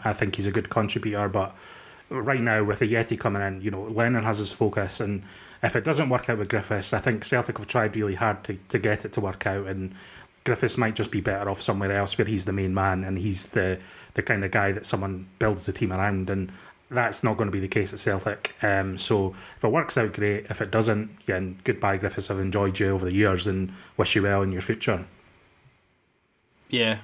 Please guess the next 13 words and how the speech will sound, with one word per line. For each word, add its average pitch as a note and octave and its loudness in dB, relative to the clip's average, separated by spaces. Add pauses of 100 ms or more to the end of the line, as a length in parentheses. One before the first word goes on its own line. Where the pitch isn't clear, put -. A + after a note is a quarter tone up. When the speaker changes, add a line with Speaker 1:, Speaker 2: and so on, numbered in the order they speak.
(140)
Speaker 2:
and A2+ 2 (180)
the A#2 -6
final C3 2
part G#2+ 0
of G#2 -12
the G#2 -2
team G#2+ 2
that G2+ -2
we've G#2 -4
not G2+ 2
touched - -4
on, G#2 2
obviously, G2 -2